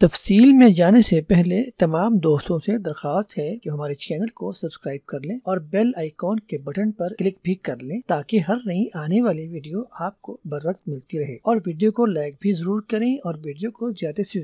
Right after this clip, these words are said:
زیادہ اپنے دوستوں میں شیئر کریں۔ شکریہ۔ جو آن لائن ٹیکسی سروسز اس پابندی کی خلاف ورزی کریں گے، انہیں اس حوالے سے تشکیل کردہ چارٹ کے مطابق جرمانوں کا سامنا کرنا ہوگا۔ واضح رہے کہ اسی ماہ کے دوران نجی سیکٹر کے مزید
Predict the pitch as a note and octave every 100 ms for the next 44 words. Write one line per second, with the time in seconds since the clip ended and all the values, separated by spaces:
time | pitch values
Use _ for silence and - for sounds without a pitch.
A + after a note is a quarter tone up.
0 | D3 C#3 D#3 - - D3 - A#3+ F3 D3
1 | - E3 G#3 G#3+ - C#3+ - - C3+ A3+
2 | - C3+ - C3+ A#2+ - _ A2+ D3 F#3
3 | - C#3 F3+ F3 C3+ C3 B2+ - F3 -
4 | B2 - - E3+ - - F#3 - D3+ C3+
5 | B2 B2+ B2+ - F3+ - B2+ B2 B2+ B2
6 | E3+ - B2 C3 D#3 F#3 - C#3+ E3 G#3+
7 | F#3 - B2+ A#2+ C3 - D3 F3+ - D3+
8 | - - G3 G#3 - A#2 A#2+ D3 E3+ -
9 | F3 F#4 - C#3+ A#2 A2 C3+ A#2+ D3 E3+
10 | C3+ A#2+ A2+ A#2+ B2 F3+ G3 C3+ A#2+ B2+
11 | F3 - A#2+ A#2+ C#3+ B2+ A#2+ C#3+ A#2 -
12 | D3 D#3+ G3 A#3 G3+ A#3+ A3 G#3+ F3 G3
13 | F3 G#3 G3+ C3 B2+ C3+ D#3 E3 E3+ D#3
14 | D3+ G#3+ G3+ C#3 G#2+ C#3 B2+ E3+ F3+ C3
15 | C3 E3+